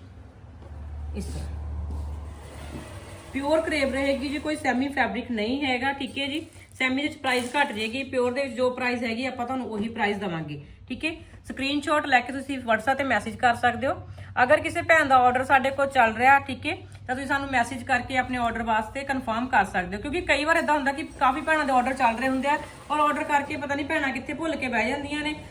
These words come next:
ਫਿਰ ਮੈਸੇਜ ਨਹੀਂ ਕਰਦੇ ਹੈਗੇ। ਇਸ ਕਰਕੇ ਤੁਸੀਂ ਸਾਨੂੰ ਮੈਸੇਜ ਕਰਕੇ ਆਪਣਾ ਆਰਡਰ ਬਾਰੇ ਗੱਲ ਕਰਕੇ ਆਪਣੇ ਸੂਟ ਜਿਹੜੇ ਲੈ ਸਕਦੇ ਹੋ, ਠੀਕ ਹੈ ਜੀ। ਲਓ ਜੀ, ਇਸ ਤਰ੍ਹਾਂ ਰਹੇਗਾ ਦੁਪੱਟਾ,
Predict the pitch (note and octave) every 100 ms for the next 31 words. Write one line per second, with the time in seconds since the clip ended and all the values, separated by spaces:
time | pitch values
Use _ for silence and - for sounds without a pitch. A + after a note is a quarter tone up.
0 | - D4+ D4 B3 B3+ A#3+ C#4 C#4+ C#4 C#4
1 | C#4+ C4+ D#4 D#4+ - - - C4+ D4+ D4+
2 | E4 D#4+ D#4+ D#4 D#4 C4+ B3 D4 C4+ C4
3 | B3 D#4 C#4+ C#4+ C4+ B3 B3+ B3+ B3+ C4+
4 | B3+ B3+ A#3 A3+ E4+ C#4+ C4 C4 C4+ A3+
5 | B3+ C#4+ - - - B3+ A#3 A3 F3 E3
6 | F3 B3+ B3+ E4 F4 F#4+ - - G3 E3
7 | A3 G#3 B3+ B3+ B3 B3 G#3+ - F#3+ C4+
8 | E4+